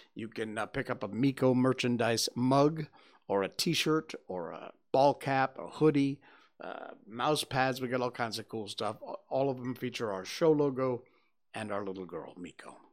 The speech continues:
So there you go. Miko merchandise. The link is the top one in our, uh, in our show notes there. <clears throat> All right. Uh, before we get into all of the stuff tonight, and by the way, because of the crashes with our software,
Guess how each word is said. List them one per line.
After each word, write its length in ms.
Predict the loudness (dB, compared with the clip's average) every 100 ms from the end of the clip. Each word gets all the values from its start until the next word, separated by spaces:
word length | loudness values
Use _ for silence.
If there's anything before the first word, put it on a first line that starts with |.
| -20
So 100 | -20 -20 -20 -16
there 180 | -14
you 40 | -14
go. 160 | -14
Miko 380 | -4 -2 0 0
merchandise. 640 | 4 4 4 2 2 0 -2 -14 -20 -18 -12
The 80 | -4
link 260 | 2 2 2
is 160 | -2
the 80 | -4
top 340 | -4 -2 -2 -2
one 280 | -4 -4 -8
in 80 |
our, 340 | -8 -8 -8 -8
uh, 100 | -10
in 100 | -10
our 120 | -12
show 220 | -10 -8 -8
notes 320 | -10 -12 -8
there. 260 | -8 -8 -14 _ 0
<clears throat> 260 | 2 0 -4 -16 -20 -18 -4
All 220 | 4 8 8
right. 300 | 8 6 4
Uh, 300 | 4 6 6
before 360 | 4 2 2 4
we 120 | 4
get 160 | 4
into 640 | 4 2 2 4 6 6 4
all 260 | 6 6 6
of 80 | 4
the 120 | 0
stuff 440 | -4 0 0 0
tonight, 340 | -4 -4 -4 -4
and 120 | 0
by 100 | 2
the 120 | 4
way, 120 | 4
because 380 | 4 2 0 0
of 120 | 0
the 80 | -2
crashes 720 | -2 2 2 2 0 0 -2
with 160 | -4 -2
our 140 | -2
software, 640 | 0 0 0 0 -2 0